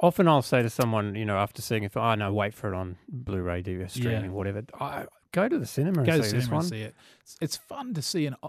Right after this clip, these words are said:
Speaker 2: it is, it's
Speaker 1: But you want
Speaker 2: weird.
Speaker 1: that sound too, 'cause the music works a treat, and then when he's, uh, um, Daniel Craig's doing his interviewing
Speaker 2: Yes.
Speaker 1: bit and that,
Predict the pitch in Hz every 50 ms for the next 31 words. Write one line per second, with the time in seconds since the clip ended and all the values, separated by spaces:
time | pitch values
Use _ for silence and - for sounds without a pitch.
0 | - - 196 185 202 - - - - - - - - - _ _ - - 156 139
1 | - 165 156 165 - 214 247 247 - 127 107 - - - 180 175 185 175 165 -
2 | 170 147 123 131 - 147 143 147 170 190 190 214 170 - 170 170 160 - - 143
3 | - - 151 139 139 135 127 120 120 127 123 127 131 127 127 135 143 143 139 135
4 | 143 143 131 - - - 127 120 113 113 120 117 123 139 - 151 143 123 117 117
5 | 117 113 117 113 107 110 117 _ - 349 - - - 139 127 123 117 - 127 123
6 | 123 117 - 127 120 110 110 107 107 117 123 120 123 107 113 110 107 104 101 120
7 | 110 113 - 123 113 107 104 107 -